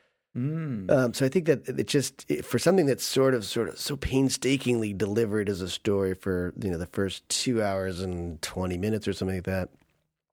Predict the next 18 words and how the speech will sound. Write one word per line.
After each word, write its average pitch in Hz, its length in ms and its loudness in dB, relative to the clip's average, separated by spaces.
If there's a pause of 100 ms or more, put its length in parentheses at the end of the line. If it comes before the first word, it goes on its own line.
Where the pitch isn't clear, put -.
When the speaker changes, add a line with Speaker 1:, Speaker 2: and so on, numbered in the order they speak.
(200)
Speaker 2:
I - 40 -10
think - 140 -6
you're 92 120 0
right. 101 100 0
It 69 80 -6
does 95 140 -4
sort 90 140 -6
of 80 160 -6
unravel 85 420 -4
at 80 80 -8
the 85 100 -4
end. 90 160 -2
And 80 80 -4
that's 98 140 -4
always 113 240 2
a, 87 80 -6 (480)
it's - 160 -8
a 101 80 -10